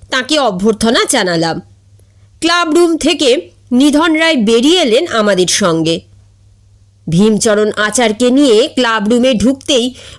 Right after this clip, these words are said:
ভোম্বলদা জিজ্ঞেস করল, "নিধনবাবু কোথায় গেলেন রে?"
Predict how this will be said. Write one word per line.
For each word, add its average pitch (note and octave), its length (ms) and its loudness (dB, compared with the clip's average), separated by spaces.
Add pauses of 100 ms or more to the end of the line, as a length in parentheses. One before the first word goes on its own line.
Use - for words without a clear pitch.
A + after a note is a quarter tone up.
ভোম্বলদা D#4+ 640 0
জিজ্ঞেস A3+ 460 -2
করল, D4 400 2 (840)
"নিধনবাবু A#3 760 0
কোথায় A3+ 380 -2
গেলেন C#4 280 -2
রে?" C#4+ 180 0